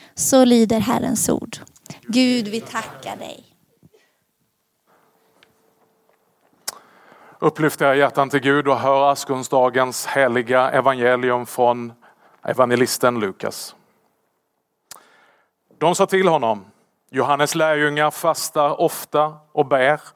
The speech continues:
Speaker 2: och det gör också fariseernas. Men dina, de äter och de dricker." Jesus svarade: "Inte kan väl ni få bröllopsgästerna att fasta så länge brudgummen är hos dem?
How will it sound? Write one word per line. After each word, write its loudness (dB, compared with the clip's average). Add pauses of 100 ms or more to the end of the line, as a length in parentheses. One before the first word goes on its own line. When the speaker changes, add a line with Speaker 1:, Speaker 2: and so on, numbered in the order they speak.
(540)
Speaker 2:
och -2
det 2
gör 4
också 0
fariseernas. 0 (380)
Men -2
dina, -2
de -2
äter 0
och -2
de 0
dricker." -8 (720)
Jesus 0
svarade: 0 (360)
"Inte 0
kan 0
väl 2 (420)
ni 2
få 2
bröllopsgästerna 0
att -2
fasta -4
så -6
länge 0
brudgummen 0
är -4
hos -8
dem? -16